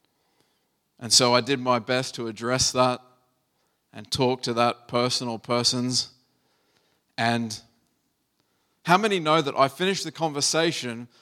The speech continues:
but when I finished that conversation, there was a conversation going on in my head? Who's ever been there before? This actually rarely happens to me. But this day,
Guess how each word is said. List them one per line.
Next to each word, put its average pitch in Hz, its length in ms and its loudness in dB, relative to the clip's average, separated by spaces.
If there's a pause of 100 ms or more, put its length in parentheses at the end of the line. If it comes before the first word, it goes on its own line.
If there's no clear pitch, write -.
(100)
but 120 120 -6
when 147 140 2
I 143 80 4
finished 180 380 -2
that 143 180 -2
conversation, 120 800 -4 (340)
there 139 100 0
was 139 140 2
a 131 60 -2
conversation 151 720 0
going 127 280 0
on 123 120 -4
in 117 80 -8
my 110 160 -4
head? 104 320 -4 (1600)
Who's 147 160 4
ever 147 160 4
been 139 220 0
there 127 140 0
before? 117 440 -8 (960)
This 196 200 2
actually 220 340 -2
rarely 165 360 2
happens 139 380 -2
to 127 80 -8
me. 107 220 -12 (1900)
But 127 160 -6
this 185 200 4
day, 113 440 -4